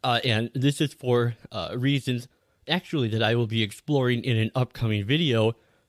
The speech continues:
that I am putting together, uh, that looks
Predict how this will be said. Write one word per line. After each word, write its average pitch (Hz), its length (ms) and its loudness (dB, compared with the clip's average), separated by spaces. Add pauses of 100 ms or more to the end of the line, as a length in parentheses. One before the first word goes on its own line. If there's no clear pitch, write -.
(100)
that 120 240 0
I 107 120 0
am 110 180 0
putting 113 300 -2
together, 101 580 -4 (440)
uh, 92 280 -2
that 110 400 0 (200)
looks 170 380 2